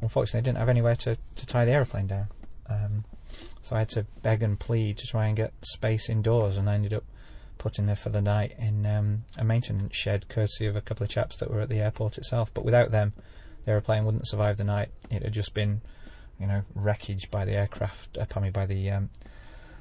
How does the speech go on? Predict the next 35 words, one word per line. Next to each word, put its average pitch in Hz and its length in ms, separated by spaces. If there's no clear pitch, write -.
the 104 80
airport 101 380
fence, - 460
um, 98 340
'cause 101 140
it - 60
was - 100
too 107 280
windy. 95 380
It 127 60
was 113 100
just - 260
too 113 160
windy 98 180
to - 140
leave 98 160
the - 140
bloody 104 180
thing 98 180
outside. 104 420
Um, 101 460
and 117 100
then 113 120
a 107 40
very 113 180
nice 107 180
chap, - 320
uh, 92 680
whose 107 160
name 107 120
I 101 60
forget, 107 340
something 107 500
Baldwinson, 107 720
um, 110 480